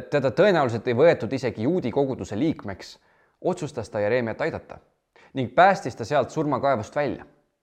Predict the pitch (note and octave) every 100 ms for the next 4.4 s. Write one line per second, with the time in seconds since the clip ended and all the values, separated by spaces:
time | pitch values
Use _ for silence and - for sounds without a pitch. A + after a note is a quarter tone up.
0 | _ _ _ _ _ _ _ - _ _
1 | F#3+ B3 F3+ F3+ F3 D#3+ - - - B2
2 | G#3+ G#3 D3+ D3 C#3 C#3+ - C#3+ C#3 -
3 | - - E3 A3 F3+ - A#2+ - C#3+ D#3
4 | B2+ - G#2+